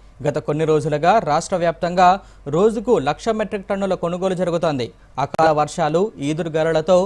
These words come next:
రైతులు త్వరగా పంట కోతలు కోస్తూ ధాన్యం కేంద్రాలకు తరలిస్తున్నారు. ప్రస్తుతం కేంద్రాల వద్ద ట్రాక్టర్లు,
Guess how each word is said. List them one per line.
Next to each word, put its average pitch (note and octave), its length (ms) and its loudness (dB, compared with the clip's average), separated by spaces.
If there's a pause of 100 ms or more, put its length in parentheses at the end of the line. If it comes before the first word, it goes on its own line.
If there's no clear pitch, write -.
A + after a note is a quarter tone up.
(240)
రైతులు F#3+ 420 2
త్వరగా F3+ 300 0 (120)
పంట F3 200 -2
కోతలు F3+ 480 -4
కోస్తూ F3 300 -2 (440)
ధాన్యం A3 360 0
కేంద్రాలకు G3+ 520 -2
తరలిస్తున్నారు. F3 640 -2 (280)
ప్రస్తుతం D3+ 380 -4
కేంద్రాల D#3 420 -2 (100)
వద్ద D3+ 160 0 (440)
ట్రాక్టర్లు, D#3+ 600 0